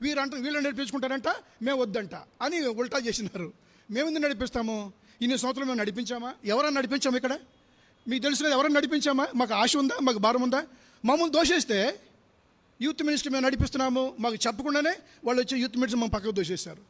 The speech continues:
ఎవరు చెప్పారు ఇది? ఒక న్యాయం లేదా, ఒక క్రమం లేదా, కమ్యూనికేషన్ లేదా? ఇక్కడ మేము ప్రార్థన చేస్తున్నాము, మమ్మల్ని నలుగురు పెట్టారు, ఆ, వాళ్ళే పెట్టారు, వాళ్ళే మమ్మల్ని తీ-, తీసేది కాదు, మమ్మల్ని తోసేశారు.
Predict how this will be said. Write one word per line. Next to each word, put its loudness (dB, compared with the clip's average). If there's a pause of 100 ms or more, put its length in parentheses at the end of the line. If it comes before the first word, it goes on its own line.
(120)
ఎవరు -2
చెప్పారు -4
ఇది? -6 (180)
ఒక -4
న్యాయం 0
లేదా, 0
ఒక 0
క్రమం 0
లేదా, 0 (340)
కమ్యూనికేషన్ 2
లేదా? 2 (1040)
ఇక్కడ -2
మేము 2
ప్రార్థన -2
చేస్తున్నాము, -2
మమ్మల్ని -2
నలుగురు -4
పెట్టారు, 0 (680)
ఆ, -10
వాళ్ళే 2
పెట్టారు, 2 (180)
వాళ్ళే 4 (520)
మమ్మల్ని -6
తీ-, -4
తీసేది -2
కాదు, 0
మమ్మల్ని -6
తోసేశారు. -2